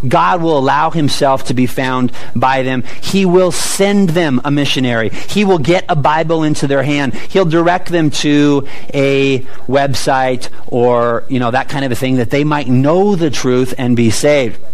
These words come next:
Look at these verses right here. Um, Matthew chapter seven. Look what Jesus promised.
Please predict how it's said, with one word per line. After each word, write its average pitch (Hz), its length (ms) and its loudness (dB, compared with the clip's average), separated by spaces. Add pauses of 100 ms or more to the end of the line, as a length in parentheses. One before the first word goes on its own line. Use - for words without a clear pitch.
(1040)
Look 170 180 0
at 170 80 -2
these 160 160 2
verses 143 360 0
right 131 160 0
here. 123 300 0 (840)
Um, 123 540 0 (520)
Matthew 165 280 0
chapter 175 320 -2
seven. 156 420 -2
Look 156 260 0
what 220 120 2
Jesus 185 360 0
promised. 190 640 0